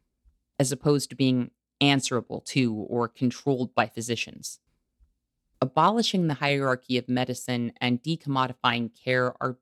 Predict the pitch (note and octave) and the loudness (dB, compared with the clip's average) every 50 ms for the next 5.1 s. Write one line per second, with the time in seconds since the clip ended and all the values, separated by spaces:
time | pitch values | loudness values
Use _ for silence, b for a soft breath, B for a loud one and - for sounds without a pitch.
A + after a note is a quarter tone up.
0 | _ _ - F3 F3 D#3 C3+ - - - B2 A#2 A2+ A2 - - - - - - | _ _ -2 -2 -2 -2 -4 -8 -4 -2 -2 -2 -2 -6 -8 -10 -10 -12 -12 -12
1 | _ _ _ _ _ _ _ _ _ _ _ _ _ _ _ _ - C#3 C3 - | _ _ _ _ _ _ _ _ _ _ _ _ _ _ _ _ -2 -2 -2 -4
2 | - - G3 G3+ G3 - - F3 D#3+ D#3 D3 C#3+ C#3+ C3+ C3 - _ _ _ _ | -4 -2 0 0 0 0 -2 0 0 0 -2 -2 -2 -4 -6 -8 _ _ _ _
3 | _ _ - C#3 E3 F#3 - A#3+ A3 - - G3 F3 D#3 D3+ D#3 D3+ D3 B2+ _ | _ _ -6 -4 -2 2 2 2 2 2 0 0 2 2 2 2 0 -2 -4 _
4 | - A#2 - _ - A#2 A2 G#2 G#2 G#2+ - - - - - - - - - C#3 | -4 -4 -4 _ -6 -6 -6 -4 -6 -8 -6 -6 -6 -6 -6 -8 -16 -16 -18 -20
5 | C#3 | -20